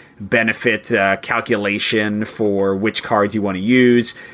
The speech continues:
That tension is so tough in the game as you choose which one to discard.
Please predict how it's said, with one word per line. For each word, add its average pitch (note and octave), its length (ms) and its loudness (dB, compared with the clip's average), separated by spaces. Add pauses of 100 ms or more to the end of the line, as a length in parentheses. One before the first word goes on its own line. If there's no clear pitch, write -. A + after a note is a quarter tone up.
(160)
That A2 240 0
tension B2 680 2
is G#2 220 -6
so A2 300 0
tough A#2 400 -4
in A2+ 80 -2
the A2+ 80 0
game A2+ 260 0
as G#2 100 -4
you G2 120 -6
choose A2+ 340 -2
which A#2+ 140 -4
one A#2 160 0
to A2 80 -2
discard. A#2+ 640 0